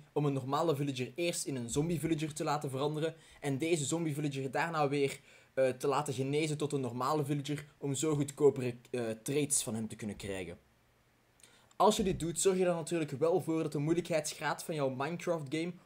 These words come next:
op hard staat, want anders is er een kans dat de villager zal sterven.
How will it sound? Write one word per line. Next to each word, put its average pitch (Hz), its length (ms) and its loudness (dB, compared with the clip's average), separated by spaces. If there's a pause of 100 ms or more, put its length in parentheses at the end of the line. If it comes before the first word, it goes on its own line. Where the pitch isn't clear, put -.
op - 180 2
hard 165 360 2
staat, 175 380 0 (180)
want - 180 -6
anders 170 260 0
is 170 140 0
er 143 80 4
een 131 100 0
kans 143 200 0
dat 139 100 -2
de 127 100 -2
villager 120 400 -2
zal 104 140 -4
sterven. 98 440 -8